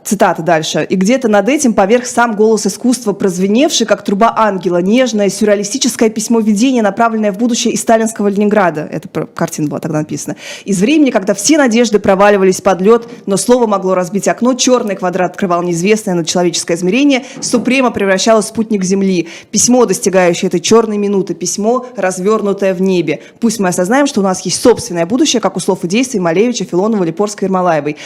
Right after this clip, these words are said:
Пусть мы откроем свои глаза и ясно увидим реальность. Война должна остановиться, моё поколение не может быть жителями двадцатого века,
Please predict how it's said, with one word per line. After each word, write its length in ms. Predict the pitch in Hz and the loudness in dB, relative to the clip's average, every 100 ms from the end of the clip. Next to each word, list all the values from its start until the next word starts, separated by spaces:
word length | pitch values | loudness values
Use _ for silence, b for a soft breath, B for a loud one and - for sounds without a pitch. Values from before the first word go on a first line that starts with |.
| B - | B -4
Пусть 200 | 254 - | -4 0
мы 100 | 202 | -2
откроем 420 | 196 214 208 185 | -2 -2 0 0
свои 240 | - 170 160 | -2 -2 0
глаза 300 | 170 190 262 | 0 0 0
и 120 | 214 | 0
ясно 380 | 190 226 233 196 | 2 0 0 -2
увидим 280 | 196 208 196 | 0 0 2
реальность. 440 | 190 165 156 156 B B | 2 2 -2 -8 B B
Война 300 | 175 196 196 | -2 0 0
должна 300 | 175 170 165 | -2 -2 -2
остановиться, 480 | 160 170 214 320 233 | -4 0 0 0 -2
моё 240 | 185 185 | 0 -2
поколение 500 | 180 180 175 208 262 | -2 -4 -4 -2 -2
не 100 | 208 | -2
может 280 | 196 214 185 | -2 -2 -4
быть 140 | 170 165 | -6 -6
жителями 460 | 165 247 - 233 185 | -4 -2 0 0 0
двадцатого 400 | 160 175 175 165 | -2 -4 -4 0
века, 340 | 220 262 | 0 0